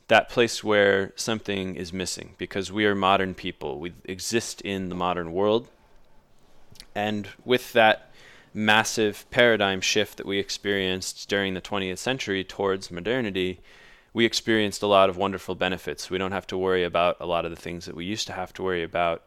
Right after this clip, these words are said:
from disease to really brutal types of, of everyday warfare to oppressive dictatorships and fiefdoms and slavery, things like that.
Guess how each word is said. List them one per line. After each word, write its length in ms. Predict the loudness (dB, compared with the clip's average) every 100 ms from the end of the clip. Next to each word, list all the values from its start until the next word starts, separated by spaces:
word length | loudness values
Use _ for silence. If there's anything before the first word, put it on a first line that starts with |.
| _ _ _
from 400 | -10 -4 -4 -4
disease 720 | -10 -10 -2 0 0 -4 -8
to 500 | -8 -6 -6 -6 -10 -12
really 300 | -6 -4 -4
brutal 400 | -6 -4 -2 -2
types 340 | -2 -4 -4 -6
of, 380 | -8 -12 -18 -8
of 340 | -8 -8 -16 -6
everyday 480 | -4 -4 -2 0 0
warfare 800 | 2 2 0 -2 0 2 0 -2 -14 -20 -20 _
to 400 | -6 -4 -4 -6
oppressive 880 | -8 -2 -2 -2 -8 -10 -16 -20 _ _ _ _ -20 _ -20 _
dictatorships 1000 | -6 -2 -2 0 -2 0 0 -2 -8 -6
and 640 | -4 -4 -4 -6 -10 -14 -18 _ _ _ _ _ -6
fiefdoms 720 | -6 -2 -2 -2 -6 -8 -8
and 440 | -6 -6 -6 -8
slavery, 680 | -6 0 0 2 0 -2 -2
things 240 | -4 -4
like 200 | -2 0
that. 300 | 6 6 6